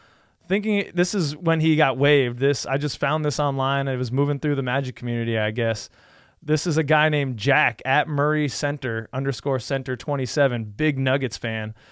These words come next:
Um, congratulations on your, on your chip, sir.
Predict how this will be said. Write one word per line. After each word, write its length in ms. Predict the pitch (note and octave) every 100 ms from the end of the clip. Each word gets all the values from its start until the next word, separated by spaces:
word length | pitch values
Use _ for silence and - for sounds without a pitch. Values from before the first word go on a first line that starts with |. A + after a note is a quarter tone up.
| - _ C3
Um, 320 | B2 A#2+ A#2+
congratulations 760 | C#3+ C3+ C#3 C3+ C#3 C3+ C3+ C3
on 120 | B2
your, 200 | A2 A2 B2+
on 120 | B2
your 140 | A2+
chip, 320 | - - D3+
sir. 360 | - C3 A2